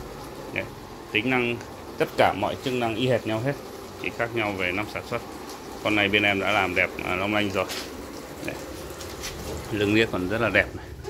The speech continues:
Năm sản xuất hai nghìn không trăm mười một. Ờ, N P T R năm các bác nhá. Công suất, à,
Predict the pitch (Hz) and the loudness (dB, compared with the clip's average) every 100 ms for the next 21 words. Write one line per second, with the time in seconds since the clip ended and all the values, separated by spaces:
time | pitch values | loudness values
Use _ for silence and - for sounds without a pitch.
0 | - - - - 107 107 92 110 117 113 | -10 -12 -12 -6 -2 -2 -2 -2 0 2
1 | 101 104 110 101 92 90 87 - - - | 2 0 0 0 0 -2 -4 -8 -12 -12
2 | - - - - - - - - - 95 | -12 -12 -12 -12 -12 -12 -14 -14 -8 -2
3 | 90 90 - 98 98 98 92 95 101 95 | 0 0 2 0 2 0 2 2 0 -2
4 | 95 101 101 104 - - 98 95 117 - | -8 -6 -6 -6 -10 -12 -10 -6 -6 -6
5 | - - - - - - - 87 85 85 | -16 -18 -18 -20 -20 -20 -10 -4 -2 0
6 | 85 85 | 0 0